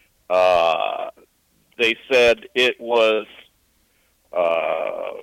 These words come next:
well, actually, Don Henley said, "There's one song on this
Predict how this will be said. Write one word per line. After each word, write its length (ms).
well, 300
actually, 420
Don 280
Henley 600
said, 120
"There's 180
one 340
song 280
on 140
this 140